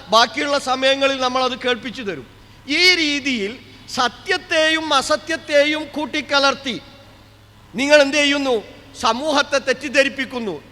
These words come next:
തിന്മയിലേക്ക് നയിക്കുന്നു. അതോടൊപ്പം തന്നെ സ്വന്തം കാര്യത്തിലില്ലാത്തത് സമൂഹത്തോട് കൽപ്പിക്കുന്നു നിങ്ങൾ. "അതഅ്മുറൂനന്നാസ ബിൽ ബിർരി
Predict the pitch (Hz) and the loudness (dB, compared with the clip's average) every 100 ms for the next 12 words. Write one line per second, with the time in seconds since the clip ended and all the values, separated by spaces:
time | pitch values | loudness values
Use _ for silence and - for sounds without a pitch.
0 | 254 269 302 302 277 269 262 262 247 240 | -4 -2 4 4 4 2 2 0 0 0
1 | 233 185 131 - - - - 185 208 269 | -6 -8 -10 -14 -20 -20 -6 -2 4 8
2 | 294 285 285 277 269 262 262 233 - - | 8 6 4 0 0 2 2 0 -2 -16
3 | - - - 254 285 320 330 320 277 277 | -20 -10 -2 -2 -2 0 0 0 0 2
4 | 277 285 277 277 269 262 254 247 254 247 | 2 -2 -4 -4 -2 0 0 0 -2 -4
5 | 233 220 220 254 262 262 254 233 226 180 | -4 -4 -2 -4 -2 0 0 2 -2 -4
6 | 208 220 208 185 160 123 - - - 254 | -6 -4 -2 -2 -4 -8 -12 -18 0 0
7 | 220 240 262 311 330 320 311 294 285 269 | 2 0 0 -2 -2 0 2 2 2 2
8 | 277 247 269 247 254 247 247 | 0 -2 -4 -4 -4 -2 -4